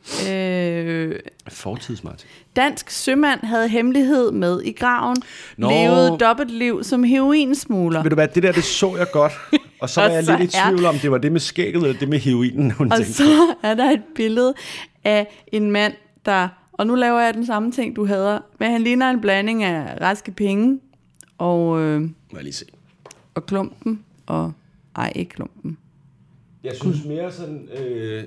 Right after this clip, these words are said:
Speaker 2: jeg synes mere lige der på afstand, altså nu er det jo et lille billede.
Speaker 1: Det kunne sagtens ligne
Speaker 2: Det kan
Speaker 1: dig.
Speaker 2: også være, at vi skal klikke på artiklen. Tror du, det er det, hun mener? Jeg klikker lige på artiklen. To
Speaker 1: Det er en
Speaker 2: sekunder.
Speaker 1: artikel for
Speaker 2: Men,
Speaker 1: D R.
Speaker 2: men lige langt fra, ikke, så ligner det Magnus Milang.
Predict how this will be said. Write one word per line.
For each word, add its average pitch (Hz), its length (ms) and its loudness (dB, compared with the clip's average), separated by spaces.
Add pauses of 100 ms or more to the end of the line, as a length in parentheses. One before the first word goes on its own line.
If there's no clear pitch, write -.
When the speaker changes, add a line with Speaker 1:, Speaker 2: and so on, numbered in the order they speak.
Speaker 2:
jeg 120 120 -6
synes 123 220 -4
mere 151 180 0
lige 170 140 0
der 147 140 0
på 135 120 -4
afstand, 139 560 -2
altså 117 200 -6
nu 139 60 0
er - 40 2
det 143 60 2
jo 139 40 2
et 127 80 -2
lille 151 180 0
billede. 104 340 -2 (600)
Speaker 1:
Det 151 80 0
kunne 147 120 -6
sagtens 143 380 -6
ligne 143 100 0
Speaker 2:
Det 135 80 2
kan 131 40 0
Speaker 1:
dig. 120 60 0
Speaker 2:
også 107 120 -4
være, 120 40 2
at - 20 -2
vi 113 60 -2
skal 107 140 -6
klikke - 260 -8
på 127 80 -6
artiklen. 117 400 -6
Tror 113 120 -10
du, 107 80 -4
det 107 60 -6
er 107 40 -4
det, 120 140 -6
hun 127 120 -8
mener? 113 160 -10 (380)
Jeg - 80 -12
klikker - 240 -14
lige - 120 -20
på - 120 -20
artiklen. - 440 -20
To - 20 -20
Speaker 1:
Det - 1400 -20
er 202 40 -12
en 190 40 -8
Speaker 2:
sekunder. 190 160 2
Speaker 1:
artikel 190 400 -2
for 202 220 -4
Speaker 2:
Men, 127 120 0
Speaker 1:
D 131 80 -4
R. 160 120 -4
Speaker 2:
men 143 100 0
lige 160 200 0
langt 151 340 -2
fra, 160 200 -6
ikke, 156 140 -8
så 180 80 -4
ligner 160 220 0
det 113 120 0
Magnus - 320 -10
Milang. 90 400 -6